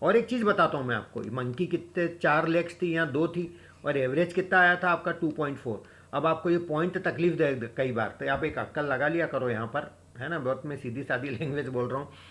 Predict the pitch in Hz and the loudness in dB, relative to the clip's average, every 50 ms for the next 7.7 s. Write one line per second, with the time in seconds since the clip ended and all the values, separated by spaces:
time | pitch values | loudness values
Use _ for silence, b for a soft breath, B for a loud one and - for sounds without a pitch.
0 | B B B B B - 165 170 185 196 202 214 202 196 196 190 180 - 214 220 | B B B B B 0 2 4 4 4 6 6 6 6 4 2 0 2 4 4
1 | 220 220 208 208 214 156 214 202 190 180 185 185 185 180 180 175 165 123 - 127 | 4 6 4 4 2 2 2 4 4 4 4 4 4 2 2 2 0 -4 -4 -6
2 | - - 123 104 107 - - 147 151 147 143 135 127 123 120 151 160 151 151 151 | -6 -4 -4 -4 -4 -4 -4 -4 -2 -2 -2 -2 -2 -2 -2 -2 -2 -2 -2 -2
3 | 156 135 120 135 113 127 120 117 147 143 147 127 113 113 107 101 107 120 131 127 | -2 -2 -2 -4 -4 -4 -4 -4 -2 -2 0 0 0 0 0 0 -2 -2 -2 -2
4 | 123 151 123 127 143 151 - - 160 143 143 156 151 147 143 143 131 135 151 147 | -2 -2 -2 0 -2 -2 -2 -2 -2 -2 0 0 0 0 0 -2 -2 -2 -4 -4
5 | - - 151 131 127 127 110 127 135 120 107 156 160 - - 170 151 139 165 160 | -2 -2 -2 -2 -2 -2 -2 0 -2 0 -2 -4 -4 -2 -4 -4 -2 -2 -4 -2
6 | 156 143 131 131 127 131 143 170 156 170 165 165 - 180 175 170 175 165 170 160 | -2 -2 -2 0 -2 -2 -2 0 0 0 0 0 -2 -2 -2 -2 -2 -2 0 -2
7 | 160 156 165 160 160 147 143 147 139 120 120 107 98 - | -2 -2 -2 -4 -4 -4 -4 -4 -4 -2 -2 -4 -4 -6